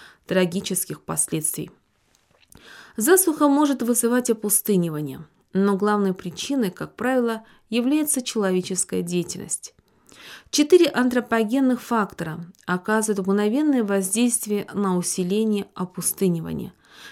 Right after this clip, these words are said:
Чрезмерная обработка пахотных земель, перепас скота, который приводит к увяданию растительности и беззащитности земли от деградации,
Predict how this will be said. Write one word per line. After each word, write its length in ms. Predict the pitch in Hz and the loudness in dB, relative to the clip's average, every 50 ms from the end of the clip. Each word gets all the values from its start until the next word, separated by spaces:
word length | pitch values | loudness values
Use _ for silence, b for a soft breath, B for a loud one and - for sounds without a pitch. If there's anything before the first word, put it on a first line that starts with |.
| B - | B -6
Чрезмерная 640 | - 226 233 220 247 285 330 320 294 240 208 190 | -2 0 0 2 4 4 4 4 4 2 4 2
обработка 720 | 185 180 170 175 185 180 175 180 196 202 - - - 165 | 2 0 0 0 0 0 0 0 -2 -2 -2 -6 -10 -10
пахотных 600 | - - - 226 226 226 - 220 220 202 196 196 | -8 -4 -2 -2 -2 -2 -4 -4 -2 -2 -2 -2
земель, 540 | 185 - 196 185 185 185 185 180 180 175 B B B B B B B B B B B _ | -2 0 0 2 2 2 2 0 -2 -4 B B B B B B B B B B B _
перепас 460 | 254 247 262 254 269 311 302 294 - | 0 2 2 2 0 -2 -2 0 -2
скота, 580 | - - 180 175 175 - - 240 247 262 247 240 B B B _ | -2 -2 -2 -4 -4 -4 -4 -4 -2 -4 -4 -8 B B B _
который 400 | - - 196 190 202 202 208 208 | -6 -4 -4 -2 0 0 0 0
приводит 460 | 208 202 202 208 202 226 233 233 226 | -2 -2 -4 -2 0 2 2 0 0
к 80 | - 226 | -2 -4
увяданию 500 | 196 214 220 190 220 247 262 247 214 185 | -2 -2 -2 0 0 0 2 2 2 2
растительности 1040 | 170 165 165 - - - 240 233 226 208 196 185 180 - - - - 185 180 180 - _ _ _ _ | 0 -4 -6 -6 -4 -4 -2 -2 -2 -2 -2 -2 -4 -4 -6 -4 -4 -4 -6 -6 -10 _ _ _ _
и 80 | 226 226 | -4 -4
беззащитности 1000 | 202 208 214 196 180 180 175 175 - - 208 208 208 175 170 165 - - 170 | -2 -2 -2 -2 0 -2 -2 -2 -2 -4 -4 -4 -4 -6 -6 -6 -6 -6 -6
земли 560 | 170 165 - 170 165 170 175 202 233 247 247 B B B B B B - | -4 -4 -4 -2 -2 0 0 0 0 0 -2 B B B B B B -6
от 140 | 208 202 | -4 -2
деградации, 880 | 185 208 196 196 190 190 190 180 185 190 190 185 185 - - 180 170 - | -2 -2 -2 -2 -2 -2 -2 -2 -2 -2 -2 -2 -4 -6 -6 -6 -8 -10